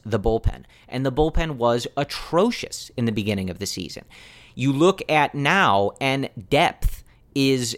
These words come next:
a problem from a position player perspective. Like, I know for a fact,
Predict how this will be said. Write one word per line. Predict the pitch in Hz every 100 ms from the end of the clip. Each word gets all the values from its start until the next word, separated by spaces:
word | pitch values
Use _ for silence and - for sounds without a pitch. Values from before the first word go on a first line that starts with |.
| -
a | 120
problem | - 120 135 127 76
from | - 120
a | 120
position | - 135 156 156
player | - 98 87
perspective. | - 110 - - - - - - -
Like, | 127 127 -
I | 131 147 175
know | 160 160 170
for | - - 160 160
a | 135 147
fact, | - - 147 202 - -